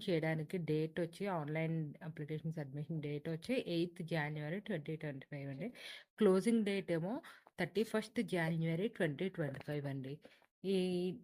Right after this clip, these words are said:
ఈ రెండు డేట్స్ బాగా గుర్తుపెట్టుకోండి. ఎయిత్ జనవరి నుంచి థర్టీ ఫస్ట్ జనవరి వరకు ఉందండి అప్లికేషన్స్ పెట్టడానికి.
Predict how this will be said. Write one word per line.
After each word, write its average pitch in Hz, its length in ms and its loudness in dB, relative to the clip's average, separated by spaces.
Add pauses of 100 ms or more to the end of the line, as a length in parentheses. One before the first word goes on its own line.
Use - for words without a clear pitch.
ఈ 208 80 2
రెండు 185 320 4
డేట్స్ 208 300 2
బాగా 175 220 4
గుర్తుపెట్టుకోండి. 156 720 -2
ఎయిత్ 165 300 0
జనవరి 160 560 2
నుంచి 160 340 2
థర్టీ 160 360 0
ఫస్ట్ 165 360 -2
జనవరి 147 540 0
వరకు 147 360 0
ఉందండి 156 580 0
అప్లికేషన్స్ - 840 -2
పెట్టడానికి. 143 760 -2